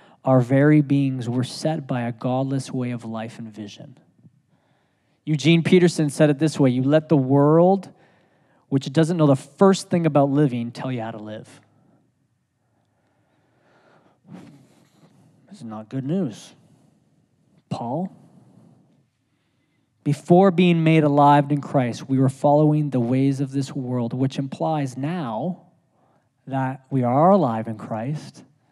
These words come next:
we follow the ways of the Word, which means, let's work backwards. We determine how we live from the Word. We let our sense of identity and worth be determined by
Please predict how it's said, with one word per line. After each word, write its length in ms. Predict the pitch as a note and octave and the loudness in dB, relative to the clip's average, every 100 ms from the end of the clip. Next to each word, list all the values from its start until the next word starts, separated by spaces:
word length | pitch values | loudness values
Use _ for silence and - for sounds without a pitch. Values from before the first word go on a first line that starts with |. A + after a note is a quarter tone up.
| _ _ _ _ _ _ _ _ _ _ - | _ _ _ _ _ _ _ _ _ _ 2
we 120 | C#3 | 2
follow 400 | C3+ D3 D3 D3 | 4 4 6 4
the 120 | C#3+ | 4
ways 360 | B2+ C3+ C3+ C3 | 4 2 0 0
of 180 | C3 | 0
the 80 | D3 | 0
Word, 640 | C#3 G3 G3 C3+ G2+ - - _ _ _ _ _ _ _ _ _ _ _ _ _ _ _ _ | 2 2 0 0 -4 -8 -16 _ _ _ _ _ _ _ _ _ _ _ _ _ _ _ _
which 240 | - B2+ - | -6 -6 -2
means, 640 | C3 C#3+ G#3 A3+ - - | 2 4 4 2 -2 -14
let's 200 | B2+ A#2+ | -14 0
work 220 | C3+ C#3+ - | 2 4 4
backwards. 720 | G3 G3+ D3 G#2+ G2+ - - _ _ _ _ _ _ - | 4 4 2 0 -4 -16 -20 _ _ _ _ _ _ 2
We 160 | D#3 | 4
determine 500 | C#3+ C#3 - F#3 F3 | 4 0 4 4 4
how 220 | D3 D#3 | 2 4
we 140 | D#3 D3+ | 6 6
live 320 | C#3 D3 E3+ | 4 2 -2
from 480 | - C#3+ D3 F3 F3 _ _ _ _ _ C#3 | -2 0 0 -4 -10 _ _ _ _ _ -2
the 140 | E3+ | -2
Word. 680 | F3+ A#3 A3+ C#3+ G#2 - - _ _ _ _ _ _ _ _ _ _ _ _ _ _ _ _ | 2 4 4 2 -2 -8 -20 _ _ _ _ _ _ _ _ _ _ _ _ _ _ _ _
We 120 | C#3+ | 2
let 160 | D3+ E3+ | 6 6
our 80 | E3 | 6
sense 320 | - F3+ E3+ | 4 2 4
of 80 | D#3+ | 4
identity 440 | E3 E3 F3 F3 | 6 6 4 4
and 100 | E3+ | 4
worth 240 | D#3+ F3+ - | 6 4 2
be 100 | D#3+ | 0
determined 540 | D#3 - D#3+ E3+ D#3+ | 0 0 0 0 2
by 380 | D3 D#3 F3+ | 2 2 0